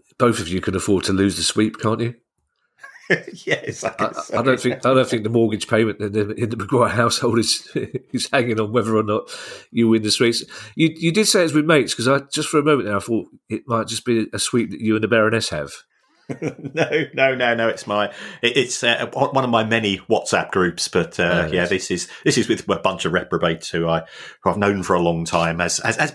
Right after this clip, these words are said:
Speaker 2: as all the best WhatsApp groups are, of course.
Speaker 1: Indeed. Who, who did the Prowler pick out?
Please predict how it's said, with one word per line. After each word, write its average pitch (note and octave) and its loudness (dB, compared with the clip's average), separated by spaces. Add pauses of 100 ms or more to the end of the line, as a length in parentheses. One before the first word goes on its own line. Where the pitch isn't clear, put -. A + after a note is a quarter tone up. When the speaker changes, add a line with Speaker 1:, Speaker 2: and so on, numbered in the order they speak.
Speaker 2:
as F#3 -2
all G3 4
the F#2+ -4
best E2+ -6
WhatsApp F2 -10
groups E2+ -12
are, D#2+ -10
of - -20
course. - -16 (100)
Speaker 1:
Indeed. B2 2
Who, C#3 2 (180)
who B2 0
did B2 -2
the A2+ -4
Prowler A#2+ 0
pick - -10
out? E2+ -8